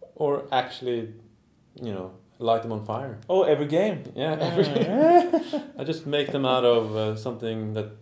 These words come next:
Speaker 1: doesn't burn. Like, what do you call it? Asbestos? <laughs>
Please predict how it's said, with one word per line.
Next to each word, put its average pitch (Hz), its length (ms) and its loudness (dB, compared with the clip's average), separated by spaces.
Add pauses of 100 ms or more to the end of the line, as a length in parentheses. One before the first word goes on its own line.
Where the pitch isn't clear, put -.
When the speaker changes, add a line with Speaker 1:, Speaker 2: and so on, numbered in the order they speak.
(160)
Speaker 1:
doesn't 104 500 -4 (380)
burn. 95 360 -2 (120)
Like, 101 220 -4 (380)
what - 100 -4
do 120 40 -4
you 120 60 -8
call 113 160 2
it? 98 100 -8
Asbestos? - 800 -6 (320)
<laughs> 220 80 -12